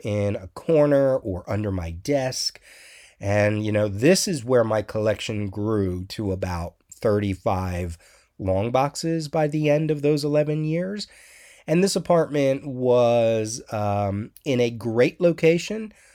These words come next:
with a, with a shitty landlord and a not so good, um, not so good renting experience here and there.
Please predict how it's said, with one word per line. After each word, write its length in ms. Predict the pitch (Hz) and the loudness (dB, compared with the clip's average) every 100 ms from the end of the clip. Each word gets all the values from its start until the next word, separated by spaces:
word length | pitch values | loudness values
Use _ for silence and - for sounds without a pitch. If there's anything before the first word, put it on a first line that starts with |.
| _ _ | _ _
with 160 | 113 107 | -4 -2
a, 140 | 98 - _ | -2 -6 _
with 180 | 113 104 | -6 -4
a 60 | 87 | -4
shitty 580 | - - - 156 151 | -4 -4 0 0 2
landlord 720 | 135 131 123 120 117 117 110 - _ _ _ _ | 2 2 2 0 0 0 -2 -8 _ _ _ _
and 320 | 107 104 101 - | -4 -2 -2 -4
a 160 | 101 | -4
not 440 | 104 101 104 104 - | -2 -2 -4 -6 -8
so 320 | - 104 98 | -2 0 -2
good, 600 | 98 98 95 90 90 98 - | -4 -4 -2 -4 -6 -8 -6
um, 560 | 95 90 87 85 87 - _ _ _ | -6 -4 -4 -6 -8 -12 _ _ _
not 300 | 110 127 139 | -2 -2 -2
so 240 | - 123 110 | -2 -2 -2
good 380 | 107 104 98 - | -2 -2 -2 -6
renting 640 | - 113 104 98 104 92 | -12 -6 -4 -4 -4 -6
experience 840 | 104 101 - 92 87 82 82 - | -8 -8 -6 -4 -4 -4 -8 -12
here 220 | - 104 85 | -8 -6 -4
and 160 | 85 | -4
there. 380 | 78 67 82 | -6 -10 -14